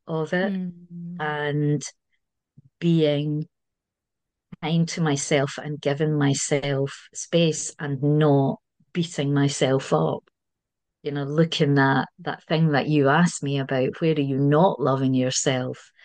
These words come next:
Speaker 1: was such a good place to start, because there was no gentleness in there. It was all
Speaker 2: Yeah.
Speaker 1: about,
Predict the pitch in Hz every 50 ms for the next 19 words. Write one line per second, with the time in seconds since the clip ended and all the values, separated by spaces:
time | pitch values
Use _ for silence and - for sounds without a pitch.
0 | - - _ _ - 151 156 - - - 170 165 - - 143 139 - 160 170 165
1 | - - - 151 143 139 143 - - 135 - - - 170 175 190 170 143 - -
2 | - 143 - - - 147 139 139 139 139 143 - - - - - - _ _ _
3 | _ _ _ _ _ _ _ _ _ _ _ _ _ 156 - 170 170 170 165 156
4 | 165 170 175 165 143 - 160 156 175 190 175 - - 139 131 135 139 143 - -
5 | 147 160 170 165 143 123 123 123 120 127 131 - - - 151 151 139 135 147 143
6 | 156 156 147 143 139 139 139 135 135 135 135 147 160